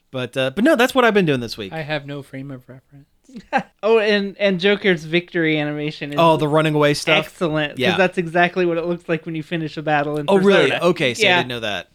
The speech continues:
Speaker 1: I do like his final smash where it cuts to him as the animated, like
Speaker 3: Oh, the all-out attack.
Speaker 1: The
Speaker 3: That's
Speaker 1: all-out attack.
Speaker 3: exactly
Speaker 1: And that's
Speaker 3: how it
Speaker 1: how
Speaker 3: is
Speaker 1: it
Speaker 3: in
Speaker 1: is
Speaker 3: the
Speaker 1: in the
Speaker 3: game.
Speaker 1: game, too.
Speaker 3: <laughs> Yeah.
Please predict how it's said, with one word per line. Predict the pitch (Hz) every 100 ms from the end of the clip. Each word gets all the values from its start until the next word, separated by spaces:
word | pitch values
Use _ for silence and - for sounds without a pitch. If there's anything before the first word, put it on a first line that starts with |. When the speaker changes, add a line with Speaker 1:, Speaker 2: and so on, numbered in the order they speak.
| _ _
Speaker 1:
I | 143
do | 143 180
like | 180 170 165
his | 143 147 143
final | - 143 139
smash | - 127 131 127 135
where | 123
it | 117
cuts | - 135 120 -
to | - 143
him | 123 127 120 120 -
as | 113 113
the | 110 113 107 107 104 _
animated, | 127 123 120 113 107 - 113
like | 113 - - _ _ -
Speaker 3:
Oh, | 220
the | 202
all-out | 190 185 180 170
attack. | 165 165 151 170
Speaker 1:
The | 123
Speaker 3:
That's | 117
Speaker 1:
all-out | 113
attack. | 107 - 110
Speaker 3:
exactly | 160 180 160 151 185
Speaker 1:
And | 190
that's |
Speaker 3:
how | 180
it | 175
Speaker 1:
how | 175
Speaker 3:
is | 180
Speaker 1:
it |
Speaker 3:
in | 170
Speaker 1:
is | 160
Speaker 3:
the | 151
Speaker 1:
in |
the | 147
Speaker 3:
game. | 107
Speaker 1:
game, |
too. | 104 220 -
Speaker 3:
<laughs> |
Yeah. | 226 -